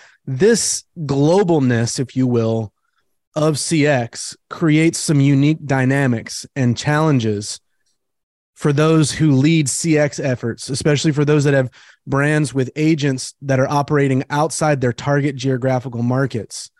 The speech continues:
There's a lot that we could talk about here, but I thought maybe we just talk about a few things, Fred. Uh, maybe we, you could talk about some of the unique challenges that you see that relate to the globalization of C X.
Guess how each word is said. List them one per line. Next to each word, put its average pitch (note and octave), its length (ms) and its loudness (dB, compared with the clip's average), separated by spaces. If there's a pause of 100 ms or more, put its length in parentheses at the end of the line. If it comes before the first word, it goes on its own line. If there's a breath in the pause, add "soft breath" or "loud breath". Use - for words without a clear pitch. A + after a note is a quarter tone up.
(500 soft breath)
There's C3+ 160 0
a C3 60 2
lot D3 640 2 (200)
that C#3+ 100 -2
we B2+ 100 0
could A#2+ 160 -4
talk D#3+ 240 0
about B2+ 220 2
here, A#2+ 240 -2
but B2 100 0
I C3 100 2
thought D3+ 200 -2
maybe D3 180 0
we D3 140 0
just C3+ 220 -6
talk C3+ 200 -2
about C3 180 0
a A#2 60 -2
few C#3+ 220 -2
things, B2 360 -2
Fred. A2+ 400 -2 (440 soft breath)
Uh, B2+ 180 0
maybe C#3+ 240 2
we, G3 140 2 (100)
you F#3 80 0
could F#3 160 -2
talk E3 180 2
about D#3+ 180 2
some E3 140 0
of D#3 60 2
the C#3+ 80 0
unique D3 320 0
challenges C#3 520 -2
that B2 160 0
you C3 200 -2
see C3 560 -2 (320 loud breath)
that C3 180 2
relate C3 360 2
to C3+ 100 -8
the B2 120 -2
globalization A#2+ 880 0
of A2 260 -4
C G#2+ 260 -6
X. - 400 -12